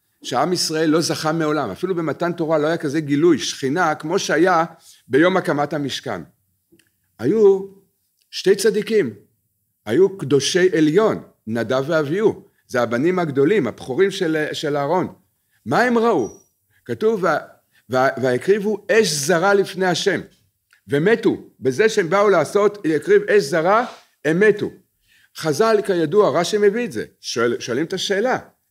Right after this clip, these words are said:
"למה הבאתם אש זרה? מה הסיבה שהבאתם, הבאתם אש זרה?" יש כמה תירוצים, כמה פירושים בחז"ל, למה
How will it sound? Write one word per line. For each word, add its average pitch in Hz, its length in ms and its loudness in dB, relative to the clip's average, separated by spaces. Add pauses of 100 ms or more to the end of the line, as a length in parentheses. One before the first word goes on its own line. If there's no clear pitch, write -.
"למה 165 360 2
הבאתם 156 540 0
אש 165 180 0
זרה? 202 440 0
מה 156 140 0
הסיבה 208 320 -2
שהבאתם, 208 480 0
הבאתם 208 360 0
אש 208 80 0
זרה?" 196 340 -2 (760)
יש 214 240 4
כמה 214 260 2
תירוצים, 185 540 2
כמה 208 260 2
פירושים 160 760 0
בחז"ל, 151 520 0
למה 180 400 4